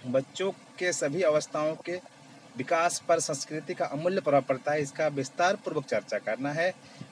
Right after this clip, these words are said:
तेरह नंबर में आया था, बाल विज्ञान, बाल मनोविज्ञान के महत्व एवं क्षेत्र को समझाइए। चौदह नंबर है, शिक्षा मनोविज्ञान बि-, बच्चों के विकास में किस प्रकार का सहायता करता है?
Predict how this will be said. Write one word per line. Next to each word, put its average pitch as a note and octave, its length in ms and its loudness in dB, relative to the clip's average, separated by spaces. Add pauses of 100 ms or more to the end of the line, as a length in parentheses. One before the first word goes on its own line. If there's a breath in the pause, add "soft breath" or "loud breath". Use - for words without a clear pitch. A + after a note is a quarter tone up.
(120)
तेरह C3+ 120 2
नंबर D#3+ 260 -2
में D#3+ 120 -2
आया D#3 140 0
था, D#3 140 -2
बाल D#3 380 2
विज्ञान, C3+ 380 0
बाल D#3 380 4
मनोविज्ञान D3 580 0 (100)
के D#3+ 80 -2
महत्व D3 420 0
एवं D3+ 200 0
क्षेत्र D3 520 -4
को D#3+ 80 2
समझाइए। A2+ 440 -4 (880)
चौदह C3+ 220 4
नंबर D#3+ 300 0
है, E3+ 60 0
शिक्षा D#3 380 -4
मनोविज्ञान D#3 540 -4
बि-, C#3+ 200 -10
बच्चों C#3+ 300 -2
के D#3 80 -4
विकास D3 340 0
में D#3 120 -8
किस D3+ 180 -8
प्रकार C#3+ 300 -2
का D#3 120 -4
सहायता C3+ 340 0
करता D3 280 -4
है? - 100 -8